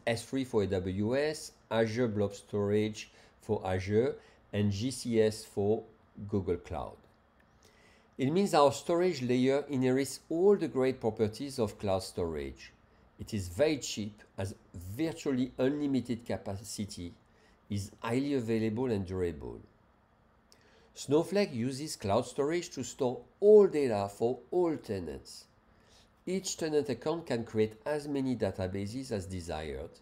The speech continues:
where each database represents a logical organization of the data. It is important to realize that files stored in object store are immutable. Hence, once a file is written,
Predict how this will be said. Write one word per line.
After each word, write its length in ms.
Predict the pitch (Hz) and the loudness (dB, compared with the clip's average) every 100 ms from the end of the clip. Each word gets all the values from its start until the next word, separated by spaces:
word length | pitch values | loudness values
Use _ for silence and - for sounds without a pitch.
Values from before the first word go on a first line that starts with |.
| _ _ _ - _ - | _ _ _ -20 _ 0
where 300 | 113 127 - | 4 4 0
each 220 | 202 175 139 | -4 0 0
database 560 | 123 110 101 127 117 | 2 2 0 0 0
represents 480 | 107 98 98 113 104 | -4 -2 -2 -2 0
a 40 | |
logical 720 | 95 101 123 151 120 107 113 | 0 2 4 2 0 -2 -2
organization 640 | 98 87 87 85 82 - 82 | -2 -4 -6 -6 -8 -10 -12
of 140 | 78 | -12
the 120 | - 71 | -12 -12
data. 360 | 73 71 62 - _ _ _ _ _ _ _ - - _ _ - - _ - | -10 -10 -12 -14 _ _ _ _ _ _ _ -20 -20 _ _ -20 -20 _ -4
It 120 | 135 | 0
is 180 | 180 170 | 0 2
important 440 | 202 180 190 226 | 2 4 4 4
to 100 | 208 | 2
realize 440 | 143 139 143 170 131 | 0 2 2 0 0
that 120 | 113 | -2
files 580 | - - - 87 139 - | -4 -14 -8 -4 -4 -4
stored 220 | 139 131 | -2 0
in 200 | 123 123 - 113 | 0 -4 -6 -4
object 380 | 101 104 107 | -2 -2 -2
store 380 | - 104 95 - - | -2 0 0 -2 -4
are 200 | 92 92 | -4 -2
immutable. 680 | 131 117 101 - 82 69 62 58 _ - _ _ _ _ _ _ _ _ _ | 0 2 0 -2 -6 -6 -8 -12 _ -20 _ _ _ _ _ _ _ _ _
Hence, 560 | 110 117 180 180 - - _ _ _ _ | 2 2 2 -4 -12 -16 _ _ _ _
once 400 | 98 127 175 - | 0 0 0 -2
a 60 | 170 | -6
file 320 | - 135 147 | -4 -2 -2
is 180 | 113 95 | -2 -2
written, 540 | 101 110 - 95 131 | -2 -2 -4 -6 -6